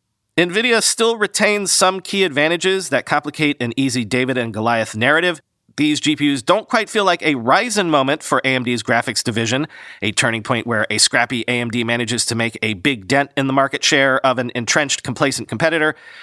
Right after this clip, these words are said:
But if you can actually find them for their starting prices, they're the first sign we've had in a while that some relief is coming for high-end but price-conscious P C gamers.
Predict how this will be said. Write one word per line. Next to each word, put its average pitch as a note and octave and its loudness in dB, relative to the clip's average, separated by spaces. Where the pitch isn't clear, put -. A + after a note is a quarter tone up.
But F#3 0
if F3+ 0
you G#3+ -2
can F#3+ 0
actually B3+ 0
find G#3 0
them A#3+ 0
for E3+ 2
their D3+ 2
starting G3+ 0
prices, D3+ -4
they're F3+ 4
the A3+ -6
first G#3 0
sign D#3 2
we've D#3 -2
had C#3 2
in C3+ 0
a A#2+ 0
while D#3 4
that A2 0
some G#3 2
relief E3 0
is E3 -2
coming C3+ -2
for C#3 2
high-end B2 0
but A2+ -2
price-conscious A2+ -2
P G#2+ -6
C G#2+ 0
gamers. D#3+ 0